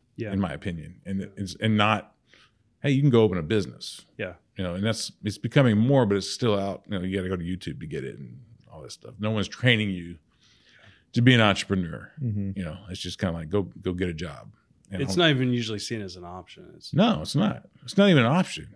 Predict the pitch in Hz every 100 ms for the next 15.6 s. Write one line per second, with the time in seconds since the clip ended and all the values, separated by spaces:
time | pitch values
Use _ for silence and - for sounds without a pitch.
0 | _ - 139 208 190 - 180 180 113 107
1 | 120 - _ - 135 175 120 117 107 107
2 | 95 - _ - 117 87 - - - 202
3 | 190 220 - 185 170 131 143 156 160 135
4 | 110 131 120 82 - - - 147 135 -
5 | 180 180 127 127 135 127 117 113 113 117
6 | 113 - _ _ - 123 135 135 123 113
7 | 127 117 110 107 113 - 123 113 107 101
8 | 101 69 104 98 - 196 254 240 214 208
9 | 120 - 98 90 85 _ 110 156 - 127
10 | 117 110 110 95 - 139 131 - - -
11 | - 165 - 110 107 101 147 151 135 110
12 | 107 104 123 165 123 110 98 - 98 85
13 | 92 80 78 76 57 - 90 104 107 -
14 | - 98 78 92 107 123 101 98 107 98
15 | 104 85 - 76 -